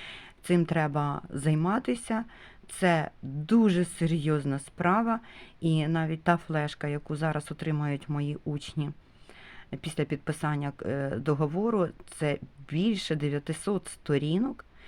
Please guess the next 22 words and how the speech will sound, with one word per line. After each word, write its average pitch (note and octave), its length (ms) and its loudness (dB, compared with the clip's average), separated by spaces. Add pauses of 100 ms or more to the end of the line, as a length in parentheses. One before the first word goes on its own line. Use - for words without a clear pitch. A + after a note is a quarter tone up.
(300)
з D3 100 -2
яких F3+ 320 2
треба F3 340 4
буде, D#3+ 320 0
якщо - 260 -2
хтось D3+ 220 -4
захоче, D3 440 -4
може C#3+ 260 0
роздрукувати C#3+ 760 -6
всі. A3 460 0
Ні, D#3+ 340 2
там C#3+ 200 -2
тільки C#3+ 300 -8
будуть, C#3+ 500 -6
м, C#3+ 320 -4
буду C#3+ 220 -2
давати C#3 360 0
поради, C#3+ 340 0
які C#3+ 200 -4
роздруковувати, C#3+ 760 -4
які D3+ 280 -2
ні. D#4 240 4